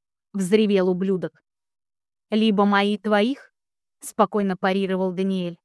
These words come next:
Я бросила взгляд на Габриэля и Каира.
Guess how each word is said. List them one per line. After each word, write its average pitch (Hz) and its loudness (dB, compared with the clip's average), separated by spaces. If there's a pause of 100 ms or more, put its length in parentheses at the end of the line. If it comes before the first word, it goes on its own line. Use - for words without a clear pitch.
(720)
Я 226 0
бросила 269 0
взгляд 226 -4
на 233 -2
Габриэля 214 -2
и 220 -2
Каира. 175 -6